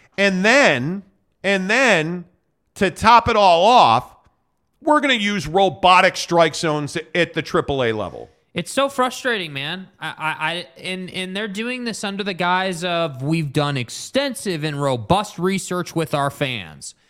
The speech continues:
Speaker 2: They say that they want more action and more balls in play, and they wanna see our stars making more plays.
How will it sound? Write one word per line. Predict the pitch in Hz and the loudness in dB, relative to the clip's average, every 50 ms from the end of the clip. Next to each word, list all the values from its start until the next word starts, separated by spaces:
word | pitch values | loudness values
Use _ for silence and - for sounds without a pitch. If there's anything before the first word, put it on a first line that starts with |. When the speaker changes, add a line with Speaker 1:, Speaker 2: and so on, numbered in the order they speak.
| _ _ _ _ _ _ - | _ _ _ _ _ _ -6
Speaker 2:
They | 104 104 208 285 330 311 | -4 -2 -2 -2 -2 -6
say | - - 294 277 285 277 | -6 -4 -4 -2 -2 -2
that | 220 214 165 - | -4 -4 -4 -4
they | - 185 220 226 | -4 -4 -4 -4
want | 196 185 190 202 190 139 | -2 -2 -2 -2 0 0
more | 170 180 190 185 - - | 2 2 2 2 0 -2
action | 156 156 147 - - - 139 117 104 | -4 -6 -6 -8 -8 -4 -4 -4 -4
and | 95 92 | -4 -4
more | 95 120 156 208 208 | -2 0 2 2 0
balls | 151 117 - 147 165 180 180 180 160 156 | 0 0 0 0 2 2 2 0 0 -2
in | 185 170 165 | -4 -6 -6
play, | - - 170 156 143 131 127 113 107 101 95 | -4 -4 -2 -2 0 -2 -2 -2 -4 -4 -6
and | 92 92 107 | -6 -4 -4
they | 139 185 208 | -4 -4 -2
wanna | 214 220 214 214 214 208 | -2 -2 0 -2 -2 -4
see | - - - 196 190 185 185 180 - - _ _ _ _ - | -6 -6 -6 -4 -2 0 -2 -2 -4 -8 _ _ _ _ -2
our | 151 190 208 214 | 0 2 2 0
stars | 170 - - - 208 185 185 185 180 180 185 156 160 | 0 -4 -2 0 2 4 6 6 4 4 2 0 -2
making | 160 151 147 139 - 131 110 98 | -4 -4 -6 -6 -6 -8 -6 -4
more | 98 95 117 139 151 147 139 | -4 -2 0 0 0 0 -2
plays. | - - 131 120 107 95 87 69 62 60 - - - - | -4 -2 -2 0 0 -2 -4 -8 -10 -14 -16 -18 -18 -20